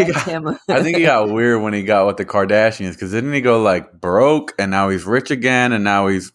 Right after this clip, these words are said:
Speaker 2: walking around stadiums with fucking ski masks on and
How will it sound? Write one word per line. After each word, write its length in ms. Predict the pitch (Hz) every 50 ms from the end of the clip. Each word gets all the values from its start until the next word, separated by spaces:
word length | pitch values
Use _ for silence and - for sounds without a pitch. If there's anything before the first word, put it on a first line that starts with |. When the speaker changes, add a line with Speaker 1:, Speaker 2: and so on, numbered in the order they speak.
| _
Speaker 2:
walking 300 | - 104 98 101 - 113
around 280 | 107 107 107 107 101 95
stadiums 580 | - - - 104 98 104 113 113 113 110 104
with 160 | 101 101 92 85 - _ _ _ -
fucking 300 | - 110 - - 92 82
ski 300 | - - - - 113 110
masks 340 | 117 117 117 117 117 110 -
on 300 | 117 113 113 113 117 113
and 200 | 104 92 90 85